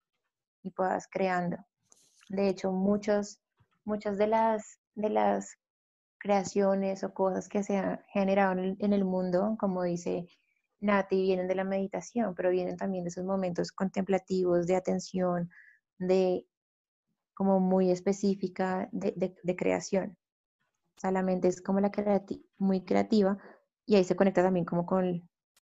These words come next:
con la ley de atracción, porque todo está en la mente. Entonces, en los momentos que tú vas evolucionando,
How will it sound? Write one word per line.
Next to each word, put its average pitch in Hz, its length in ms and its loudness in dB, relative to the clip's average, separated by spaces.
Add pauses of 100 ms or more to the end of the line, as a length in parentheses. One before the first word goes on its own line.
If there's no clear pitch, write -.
(460)
con 180 460 2
la 175 100 8
ley 170 160 4
de 175 80 4
atracción, 175 540 -2 (560)
porque 190 420 -4
todo 190 240 6
está 185 200 0
en 190 80 0
la 175 100 0
mente. 214 320 -2 (880)
Entonces, 180 560 -6
en 190 140 -4
los 185 200 -6
momentos 185 420 -4
que 208 100 -12
tú 202 100 -2
vas 190 140 -2
evolucionando, 202 840 -2